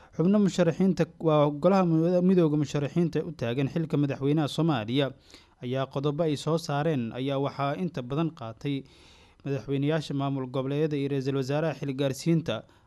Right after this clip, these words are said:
waxaana qodobadaasi lagu soo saaray warmurtiyeedkii siddeed iyo toban qodob ku koobnaa ay shalay ay soo saareen golaha midow-, waa golaha wadatashiga qaran oo muddo lix maalin ah Muqdisho ku shirsanaa, isla markaana ka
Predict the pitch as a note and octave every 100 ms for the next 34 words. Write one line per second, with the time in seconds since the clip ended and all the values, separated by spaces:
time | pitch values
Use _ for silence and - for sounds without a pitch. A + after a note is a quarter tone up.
0 | _ - A2 G2+ B2+ C3+ C#3 C3+ C3+ C3+
1 | - - C#3 C#3+ D#3 C#3 C#3 C#3 - C#3+
2 | D3 F#3 C#3+ A#2 - A#2+ C3+ C3+ C#3 C#3+
3 | C3+ - E3 D#3 - C#3+ - - E3+ D3
4 | C#3+ E3 D3+ - C#3+ C3+ E3+ - A#2+ B2+
5 | C#3+ C3 - - _ _ _ - D#3 D#3
6 | D3 D#3 F3 F#3 C#3+ E3 D#3+ - C#3+ D#3
7 | B2 A#2+ A#2+ C3 C#3+ - D3+ D#3 D#3 D3
8 | C#3 C#3 D3 E3 D#3 C#3 C#3+ C#3 C#3 D#3
9 | E3+ B2+ C3 C#3 C#3+ C3+ F3+ B2+ A#2+ -
10 | C3+ C3+ C#3+ - C#3+ C#3 C#3+ C#3+ C3+ C#3
11 | F3 E3+ F3 C#3 C3+ D3+ D#3 A#2 A#2+ B2+
12 | C#3+ C#3 - E3 F#3 - A#2 - B2+ C#3+
13 | C#3+ - - - - - E3 F#3 F3 E3
14 | D3 D3